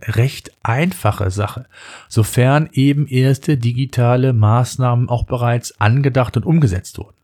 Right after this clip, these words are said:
Auch das ist extrem wichtig. Dann möchte ich auf einen Punkt eingehen, den es nicht zu unterschätzen gilt. Ich habe das mal unter die Überschrift gepackt,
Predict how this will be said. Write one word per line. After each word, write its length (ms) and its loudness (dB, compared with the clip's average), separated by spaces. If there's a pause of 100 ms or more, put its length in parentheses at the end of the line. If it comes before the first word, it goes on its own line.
Auch 160 -16
das 300 0
ist 160 -2
extrem 720 -2
wichtig. 420 -14 (920)
Dann 140 2
möchte 200 2
ich 40 6
auf 60 -2
einen 140 2
Punkt 240 0
eingehen, 600 0 (140)
den 140 6
es 140 0
nicht 160 0
zu 80 -4
unterschätzen 560 -2
gilt. 240 -8
Ich 100 -10
habe 120 0
das 140 -2
mal 200 2
unter 160 2
die 80 0
Überschrift 640 0
gepackt, 520 -4